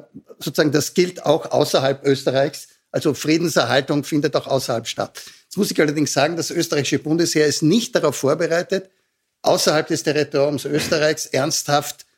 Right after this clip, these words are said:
sozusagen Kampfaufgaben wahrzunehmen. Ich erinnere an die Situation am Golan.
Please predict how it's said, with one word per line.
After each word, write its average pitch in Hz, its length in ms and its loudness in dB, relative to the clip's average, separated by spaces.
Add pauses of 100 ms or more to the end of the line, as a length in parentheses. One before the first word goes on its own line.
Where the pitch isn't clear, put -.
(140)
sozusagen 151 460 0
Kampfaufgaben 131 720 0
wahrzunehmen. 101 640 -8 (960)
Ich - 140 -4
erinnere 170 440 4
an 151 80 2
die 151 80 2
Situation 165 500 0
am 151 140 2
Golan. 151 720 2